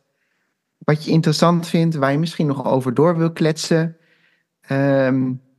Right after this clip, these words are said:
kijk dan vooral op onze website, krijgen weer een helder hoofd punt N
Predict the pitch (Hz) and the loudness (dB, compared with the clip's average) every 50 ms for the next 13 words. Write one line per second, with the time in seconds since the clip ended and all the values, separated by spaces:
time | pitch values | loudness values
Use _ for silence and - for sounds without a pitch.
0 | _ _ - 156 170 165 - 175 - 170 151 151 151 156 143 - - - 147 143 | _ _ 0 0 0 0 0 -2 0 2 2 2 2 2 -2 -4 -2 -2 -2 -2
1 | - 139 151 170 165 - - 170 165 170 165 - - 156 151 151 151 - 151 147 | 0 0 0 0 0 0 0 0 0 0 -2 -2 0 0 0 0 -2 -4 -4 -2
2 | 139 139 143 143 143 143 143 135 139 170 196 202 - - - _ - 165 170 170 | -2 -2 0 0 0 0 -2 0 0 0 -2 -2 -6 -14 -20 _ -4 -2 -2 0
3 | 170 170 160 | 0 0 2